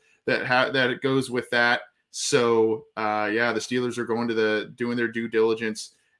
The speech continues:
at quarterback pro days for potential first round picks, despite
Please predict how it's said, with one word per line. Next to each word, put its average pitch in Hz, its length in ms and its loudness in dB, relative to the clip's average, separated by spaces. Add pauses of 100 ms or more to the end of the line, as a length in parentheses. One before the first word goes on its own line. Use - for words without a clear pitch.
(100)
at 127 360 0
quarterback 120 500 -2
pro 110 220 0
days 107 300 -2
for 110 500 -4
potential 110 480 -10
first 107 340 -6
round 104 220 -6
picks, - 240 -6
despite - 640 -4